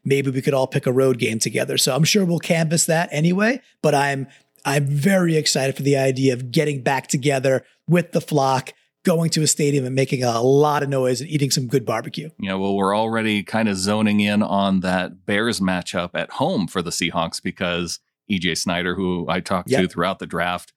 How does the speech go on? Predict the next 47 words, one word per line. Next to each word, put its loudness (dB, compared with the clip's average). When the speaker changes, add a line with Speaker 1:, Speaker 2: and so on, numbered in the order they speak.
Speaker 2:
he's 0
based -4
in 0
Seattle, -2
and -2
Brett -4
Coleman's 2
talking -2
about -2
coming -2
in 0
for -8
that 0
game -2
too, 0
uh, -2
because -2
he -2
works -2
with -2
E 0
J 0
doing 2
the, 0
the -6
bootleg -2
football -2
stuff. -6
And -2
so -2
that -2
would -4
be 0
a -2
fun -2
game -2
to -10
plan -4
for -6
in 0
Seattle. -2
But -10
yeah, -2
the -14
road -2
game -2
too -2